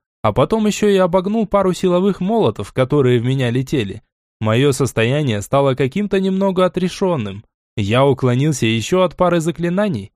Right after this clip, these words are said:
и, случайно посмотрев себе под ноги, увидел, что стою на воде. Я тут же отпрыгнул на берег, но следы моих ног на поверхности воды сглаживались, как при очень замедленной съемке. Я так поразился увиденному, что пропустил удар в спину.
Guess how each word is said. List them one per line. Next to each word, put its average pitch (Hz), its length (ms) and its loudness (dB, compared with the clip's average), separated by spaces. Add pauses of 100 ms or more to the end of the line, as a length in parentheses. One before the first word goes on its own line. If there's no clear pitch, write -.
(240)
и, 110 100 0
случайно 147 600 2
посмотрев 139 520 -2
себе 156 260 0
под 202 220 -2
ноги, 107 280 -4
увидел, 185 500 0
что - 240 -4
стою 190 340 -2
на 180 140 0
воде. 127 420 -2 (340)
Я 117 240 2
тут 202 160 0
же 196 140 2
отпрыгнул 180 480 0
на 170 140 0
берег, 160 440 -4 (320)
но 117 180 0
следы 143 340 0
моих 127 300 0
ног 131 220 -2
на 107 120 -2
поверхности 120 600 0
воды 117 320 0
сглаживались, 120 760 -2
как 127 240 -2
при 120 160 0
очень 143 360 0
замедленной 160 560 -2
съемке. 107 600 -6 (480)
Я 120 240 0
так 170 220 -2
поразился 127 580 0
увиденному, 107 600 -2
что 127 200 -4
пропустил 185 580 -2
удар 208 260 0
в - 40 -10
спину. 190 400 -4